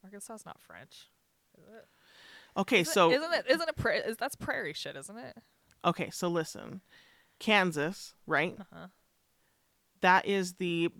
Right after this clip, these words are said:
Speaker 2: pronunciation for the native word for that area.
Speaker 1: Uh-huh.
Speaker 2: I think it was Kansas or something like that. So,
Speaker 1: Yeah.
Speaker 2: um, and then
Speaker 1: Pink, which means big fish in Navajo.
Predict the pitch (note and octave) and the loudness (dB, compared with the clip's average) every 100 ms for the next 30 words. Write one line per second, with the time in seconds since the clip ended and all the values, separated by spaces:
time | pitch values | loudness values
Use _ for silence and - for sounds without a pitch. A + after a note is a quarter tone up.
0 | - F3+ F3+ F3 - E3+ F3 F3 F3 D#3 | -10 -4 -2 -2 -4 -4 -4 -4 -6 -8
1 | - D#3+ D#3 D3+ D#3 D#3 D#3+ E3 E3 E3 | -8 -4 -2 -2 -2 -2 -2 0 -2 -2
2 | D3+ D3 D3+ C#3+ C#3+ - _ _ _ E3+ | -4 0 2 2 -2 -8 _ _ _ -2
3 | D#3 C#3+ C#3 - D3+ D3 C3+ G2+ E3+ _ | 0 2 0 0 -2 -2 -4 -8 -10 _
4 | _ _ _ G3 E3+ E3+ _ _ - D3+ | _ _ _ -12 -12 -14 _ _ -8 -6
5 | E3+ C#3+ C#3 D3+ - D3+ - D3+ - - | -6 -6 -6 -6 -8 -8 -4 -4 -2 -4
6 | - - C#3+ C#3 D#3 - - - F#2 D#2 | -10 -12 -10 -10 -10 -10 -10 -10 -10 -12
7 | - E3 C#3+ D3 D#3+ - - - - - | -10 -4 -4 -6 -12 -20 -20 -20 -20 -20
8 | _ F#3 F3 E3 D#3+ D3+ D3+ - D#3+ D#3 | _ 6 10 10 10 6 0 -4 -2 0
9 | D#3 A3+ - A#3+ G#3 F3+ F3 - D3+ - | 2 0 -2 -6 -4 -2 -2 -4 -12 -10
10 | C#3+ C#3 C#3+ D3+ D3+ - | -14 -12 -10 -12 -14 -20